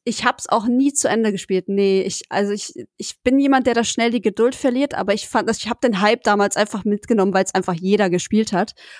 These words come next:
und ich mich dann auch daran versuchen wollte. Ähm, ich find's bis heute, es ist ein super cooles Franchise. Ich mag diesen kleinen Kerl sehr, sehr gerne. Ich hab auch einen Sticker auf meinem Laptop vom Meat Boy. Ich find ihn bis, bis heute immer noch sehr knuffig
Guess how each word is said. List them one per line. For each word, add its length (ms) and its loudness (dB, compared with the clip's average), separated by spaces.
und 200 -2
ich 240 -2
mich 180 0
dann 160 2
auch 160 2
daran 300 0
versuchen 480 0
wollte. 400 -2
Ähm, 400 0
ich 160 -2
find's 220 0
bis 160 0
heute, 280 2
es 220 -2
ist 200 -8
ein 140 -2
super 500 -2
cooles 340 -2
Franchise. 640 -4
Ich 160 -4
mag 240 2
diesen 240 0
kleinen 340 0
Kerl 320 0
sehr, 240 0
sehr 160 0
gerne. 380 2
Ich 140 -4
hab 100 -4
auch 160 -4
einen 100 -2
Sticker 460 0
auf 140 -6
meinem 240 0
Laptop 440 -2
vom 220 0
Meat 220 -2
Boy. 220 2
Ich 120 -8
find 180 0
ihn 120 -2
bis, 340 -4
bis 300 -4
heute 260 2
immer 240 0
noch 140 0
sehr 180 -2
knuffig 580 0